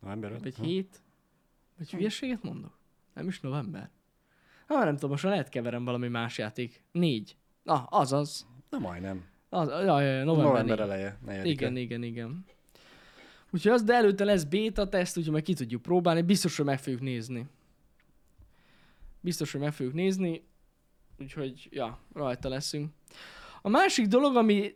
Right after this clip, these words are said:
Speaker 2: eh, igen, sokan megosztottak a hétvégén, ez a Tesla bot.
Speaker 1: A humanoid
Speaker 2: Igen,
Speaker 1: robot?
Speaker 2: mert a Tesla-nál volt az A I Day, amit szoktak
Speaker 1: Mhm.
Speaker 2: tartani, és ugye bejelentették, hogy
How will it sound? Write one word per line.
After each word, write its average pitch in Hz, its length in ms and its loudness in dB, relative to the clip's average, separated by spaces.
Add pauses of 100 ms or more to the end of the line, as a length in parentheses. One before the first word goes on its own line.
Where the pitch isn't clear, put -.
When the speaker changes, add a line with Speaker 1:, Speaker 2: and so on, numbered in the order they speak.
Speaker 2:
eh, 180 360 6 (100)
igen, 170 360 2
sokan 208 320 2
megosztottak 156 600 0
a 143 40 -2
hétvégén, 170 480 0
ez 151 100 -2
a 139 80 -6
Tesla 175 400 2
bot. 202 380 -2 (1500)
Speaker 1:
A 107 60 -12
humanoid 117 880 -2 (300)
Speaker 2:
Igen, 165 180 2
Speaker 1:
robot? 151 180 4
Speaker 2:
mert 151 160 -4 (100)
a 175 100 -4
Tesla-nál 220 460 4
volt 190 140 2
az 175 140 0
A 175 40 2
I 170 480 4
Day, 143 400 -2 (220)
amit 160 180 -8
szoktak 131 240 -2
Speaker 1:
Mhm. 135 80 2
Speaker 2:
tartani, 151 460 -2 (680)
és 170 220 0
ugye 165 400 6
bejelentették, 170 920 2
hogy 156 280 2